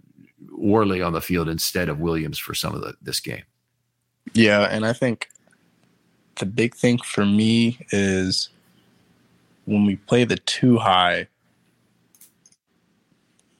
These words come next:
Speaker 2: you have to give credit to Cleveland last week when they came out after the Odell Beckham touchdown.
Speaker 1: Mm-hmm.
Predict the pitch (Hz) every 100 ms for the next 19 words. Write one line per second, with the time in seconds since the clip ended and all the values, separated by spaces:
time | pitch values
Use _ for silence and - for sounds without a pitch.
0 | _ 117 120 117 117 104 101 - - 107
1 | 101 95 - - 101 92 90 87 - 117
2 | 107 90 82 85 - - 98 92 - 92
3 | 92 98 - - 104 98 92 90 - _
4 | _ - - 98 98 101 92 92 95 92
5 | 95 92 95 - 95 87 92 - - _
6 | _ - 110 - 90 87 82 - _ _
7 | - 82